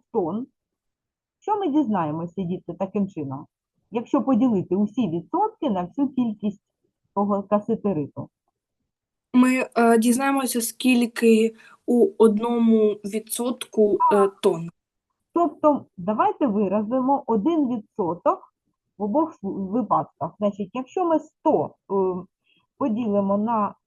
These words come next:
Speaker 1: тіль-, тільки не сто, а, і знайдемо, м, відношення двадцяти п'яти тонн,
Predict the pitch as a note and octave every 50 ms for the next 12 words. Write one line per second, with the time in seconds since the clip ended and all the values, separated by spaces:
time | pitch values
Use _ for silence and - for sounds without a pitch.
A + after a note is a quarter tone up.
0 | _ _ _ _ _ _ _ _ _ _ _ _ _ _ _ _ _ _ _ _
1 | _ _ _ _ _ _ - - G3 - B3+ A3 G#3 - G#3 G3 C4+ B3+ A3 -
2 | C4 B3 A#3+ A#3+ A#3 A#3+ _ - D4+ D#4 C#4+ - - - G#3+ G#3+ G#3+ G#3+ G#3 G3+
3 | - _ _ _ _ - - - - F#3 G3 G3 G3 F3+ G3 B3 B3 A#3+ A#3+ G#3+
4 | G3+ A3 A3 G#3+ G#3+ G#3 G3+ G#3 _ _ _ _ _ _ _ _ - F3+ F3+ F3+
5 | F3 E3+ E3+ E3+ E3+ F3 E3+ E3+ E3+ E3+ F3 F3 G#3 G#3+ F#3+ A3+ A#3 A3+ A3 -
6 | A3 G#3+ G#3 G3+ G3 F3+ G3 A#3 A#3 A3+ - A#3+ A3 - A#3 G3+ - G#3+ A3 A3
7 | - A#3 A3 - - D4+ D#4 C#4 B3 A3+ A3